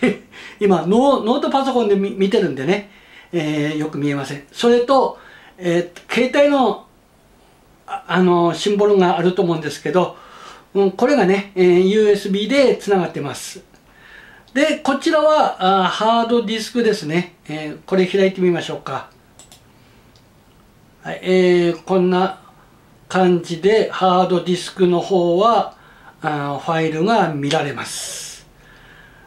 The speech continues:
で、えー、なぜかわからないのですが、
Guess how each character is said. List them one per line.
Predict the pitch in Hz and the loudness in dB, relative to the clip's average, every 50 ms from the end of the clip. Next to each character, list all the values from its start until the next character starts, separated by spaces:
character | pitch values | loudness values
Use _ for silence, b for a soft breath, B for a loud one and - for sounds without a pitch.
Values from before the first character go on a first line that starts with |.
| B B _ - | B B _ 0
で、 | 247 262 254 - - - | 2 2 2 2 0 -2
え | - 220 226 226 226 | -2 0 0 0 2
ー、 | |
な | 226 226 233 - | 2 0 0 0
ぜ | - 254 254 247 | 2 0 0 0
か | - 269 262 254 190 196 | 0 2 2 2 2 2
わ | 190 196 196 | 2 0 2
か | 208 226 226 | 2 2 4
ら | 226 226 220 | 4 2 2
な | 220 220 214 220 | 0 0 0 0
い | 214 | 0
の | 214 214 208 202 | 0 -2 0 0
で | 190 208 208 | 2 2 2
す | 196 196 - - 185 180 175 170 | 0 -2 -4 -2 -2 0 0 0
が、 | 170 190 208 214 214 214 214 214 214 208 185 - - | 0 0 0 0 0 0 0 0 0 -2 -2 -4 -8